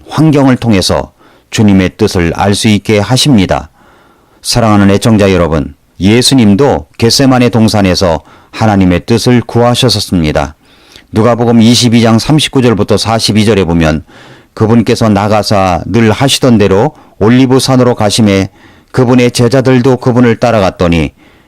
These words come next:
그분께서 그곳에 계시면서 그들에게 이르시되, "너희가 시험에 빠지지 않게 기도하라." 하시고,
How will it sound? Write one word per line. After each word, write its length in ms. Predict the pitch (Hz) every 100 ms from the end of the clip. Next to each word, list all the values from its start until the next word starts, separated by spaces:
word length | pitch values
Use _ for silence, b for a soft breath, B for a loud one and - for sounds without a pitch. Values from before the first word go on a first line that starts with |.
| b
그분께서 580 | - 95 95 92 85 85
그곳에 440 | 117 107 113 113
계시면서 680 | 104 113 120 107 98 - 92
그들에게 500 | - 117 123 113 113
이르시되, 500 | 110 117 - 113 98 - B B B B
"너희가 360 | - 117 123 123
시험에 480 | - 180 165 156 143
빠지지 480 | 143 135 123 120
않게 360 | 120 117 120 110
기도하라." 580 | - 113 107 98 98 92
하시고, 500 | 113 117 90 76